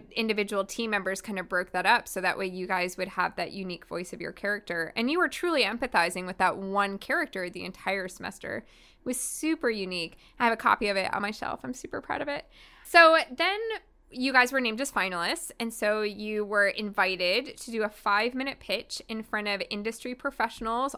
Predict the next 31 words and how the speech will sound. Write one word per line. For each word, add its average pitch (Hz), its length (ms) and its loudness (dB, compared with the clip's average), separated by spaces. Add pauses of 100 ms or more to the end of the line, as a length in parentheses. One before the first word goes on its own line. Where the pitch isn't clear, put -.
all 202 220 0
around 277 220 0
the 320 60 -2
world, 214 500 -4 (500)
and 226 520 2 (120)
you 233 480 -4
had 320 160 0
the 311 140 -2
option 226 340 2
of 233 120 -4
doing 202 240 -4
it 196 120 -2
live 226 640 2
or 220 140 2
pre-recording. 190 880 -6 (480)
And 220 340 0
you 247 140 0
all 311 100 4
chose 269 300 -2
to 294 100 -4
pre-record 226 760 -2
since 220 260 -8
not 202 180 -2
every 220 200 -8
team 208 200 -8
member 196 240 -2
could 220 240 -4
be 349 300 0
at 214 160 0
the 202 80 -4
pitch, - 540 -4